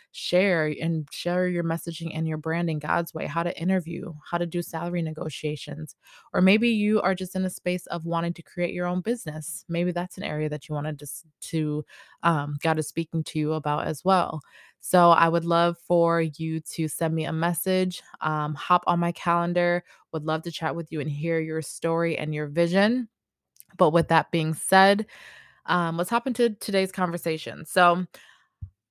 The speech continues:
I heard on a podcast, someone had said, I can't remember where it was, but they had said, "You won't be satisfied until you're doing what you're supposed to be doing." And that literally hit me to my core. I believe that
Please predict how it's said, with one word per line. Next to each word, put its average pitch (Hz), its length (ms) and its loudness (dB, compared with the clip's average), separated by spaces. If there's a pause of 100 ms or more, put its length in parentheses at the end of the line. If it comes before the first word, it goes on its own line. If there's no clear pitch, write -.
(160)
I 196 320 8
heard 233 320 -2
on 180 180 -2
a 180 100 -2
podcast, 165 680 -10
someone 180 400 -4
had 190 240 -6
said, 160 260 -6
I - 80 -6
can't - 300 -12
remember 185 260 -4
where 175 200 -10
it 160 180 -12
was, 160 280 -8
but - 220 -12
they 165 140 -4
had 175 180 -4
said, 160 320 -2 (320)
"You 180 140 0
won't 185 260 2
be 277 140 -2
satisfied 175 800 0
until 175 440 -4
you're 175 160 -4
doing 160 380 -4
what 160 140 -6
you're 160 100 -4
supposed - 520 -10
to - 60 -12
be - 140 -14
doing." 143 560 -10 (180)
And 156 220 -2
that 160 260 0
literally 180 1040 -2
hit - 300 -6
me 175 220 -4
to - 220 -8
my 147 220 -6
core. 107 480 -8
I 165 120 -2
believe 175 440 -4
that 175 340 -4